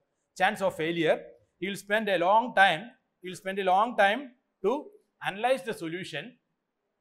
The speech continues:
And once he analyze solution, he will implement the solution. That much is the, the distribution, how he actually do the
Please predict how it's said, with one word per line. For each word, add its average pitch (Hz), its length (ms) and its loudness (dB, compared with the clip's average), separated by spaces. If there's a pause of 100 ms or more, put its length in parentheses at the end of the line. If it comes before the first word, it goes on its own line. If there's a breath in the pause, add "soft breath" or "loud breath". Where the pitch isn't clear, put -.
And 214 180 -8
once 269 220 2
he 254 100 -2
analyze 226 360 -2
solution, 240 480 -8 (380)
he 175 120 -2
will 220 160 -2 (520)
implement 180 420 -6
the 220 200 0 (360)
solution. 123 440 -18 (800)
That 202 200 0
much 247 200 -6
is 220 120 -8
the, 240 200 4 (680)
the 165 280 -4
distribution, 233 560 -10
how 190 220 2
he 180 220 -8
actually 175 400 -8
do 165 160 -6
the 240 200 2